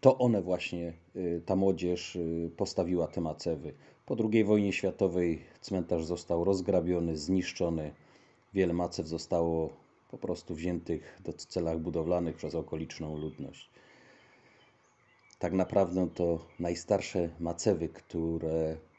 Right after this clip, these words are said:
tutaj na tym cmentarzu były, znajdują się dzisiaj w Muzeum Judaistycznym we Frankfurcie nad Menem.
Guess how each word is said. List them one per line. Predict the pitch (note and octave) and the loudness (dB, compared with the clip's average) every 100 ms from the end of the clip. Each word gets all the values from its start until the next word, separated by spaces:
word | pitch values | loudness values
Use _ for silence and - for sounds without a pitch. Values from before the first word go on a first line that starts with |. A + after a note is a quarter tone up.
| _ _ - | _ _ -8
tutaj | F2+ E2+ E2 | -6 -2 -2
na | E2+ | -2
tym | E2+ E2+ E2 D#2 - _ - | -2 -2 -2 -4 -12 _ -12
cmentarzu | - F2 D#2+ F2+ F2 E2 D2 | -4 -4 0 0 2 -2 -2
były, | F2 F#2+ F2 F#2 - - - - | 2 4 4 0 -6 -20 -20 -20
znajdują | - E2 D#2+ F2 E2 | -8 -4 -2 0 -2
się | - D#2+ | -4 -8
dzisiaj | D#2+ - E2+ D#2+ D#2 - D#2 | -6 -2 0 0 -2 -12 -8
w | F2 | 0
Muzeum | F2+ E2 F2+ E2 D#2+ D2+ - | 0 4 4 2 -2 -8 -6
Judaistycznym | E2+ E2 D#2 D#2 - F2+ F2+ D#2 | -2 0 0 -2 -4 -4 -4 -4
we | D#2 | -6
Frankfurcie | - D#2+ - G#2 - - D2+ - | -6 -6 -2 -4 -4 -6 -8 -8
nad | D#2+ D#2+ D#2+ | -8 -6 -2
Menem. | F#2+ G#2 G#2+ | 0 0 0